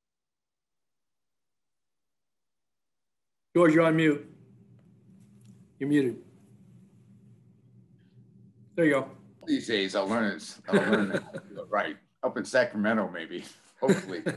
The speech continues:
Speaker 2: <laughs> Anyway, but back to where we were. Uh, wh-, what did the Army base do? I mean, that's the biggest thing. I don't really know what the Mar-, what the, why is,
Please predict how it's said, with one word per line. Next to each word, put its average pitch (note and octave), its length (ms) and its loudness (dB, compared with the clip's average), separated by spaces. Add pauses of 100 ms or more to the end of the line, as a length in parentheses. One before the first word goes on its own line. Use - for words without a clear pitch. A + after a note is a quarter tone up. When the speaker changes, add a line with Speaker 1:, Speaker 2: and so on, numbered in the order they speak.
(460)
Speaker 2:
<laughs> - 680 -20
Anyway, C3+ 380 4
but G#2 180 -2
back C3 280 2
to A#2+ 180 0
where A2+ 220 2
we G#2+ 180 2
were. G#2 380 0
Uh, F#2+ 280 2 (800)
wh-, B2 220 -10 (500)
what D#3+ 140 4
did G3+ 160 -2
the A#2+ 140 2
Army C3 240 2
base F2+ 340 -6
do? G#2 400 -6 (160)
I F#2 60 -2
mean, F2+ 180 -12
that's G2 220 -10
the - 60 -20
biggest G#2 300 -14
thing. C#2+ 140 -20
I E2+ 100 -8
don't F2+ 240 -10 (380)
really E2 420 -12 (200)
know D#2+ 320 -4
what D2+ 220 -10
the - 60 -20
Mar-, D2+ 380 -10
what F#2 260 -14
the, D2+ 320 -6 (100)
why F#2 220 0
is, E2+ 240 -6